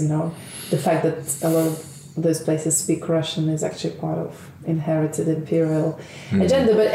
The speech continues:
Speaker 1: anyway, there, there would still be, like, almost always a language I could share,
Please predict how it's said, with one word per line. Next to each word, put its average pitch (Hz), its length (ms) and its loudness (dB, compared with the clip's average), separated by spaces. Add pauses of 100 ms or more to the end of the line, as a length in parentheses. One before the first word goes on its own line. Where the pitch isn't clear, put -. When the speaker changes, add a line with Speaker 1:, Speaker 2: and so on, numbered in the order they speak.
Speaker 1:
anyway, 226 260 6
there, 208 180 6
there 208 80 6
would 214 100 6
still 269 180 4
be, 214 120 6
like, 196 180 4 (140)
almost 202 280 6
always 202 300 6
a 180 80 6
language 220 420 6
I 254 120 6
could - 180 0
share, 277 380 4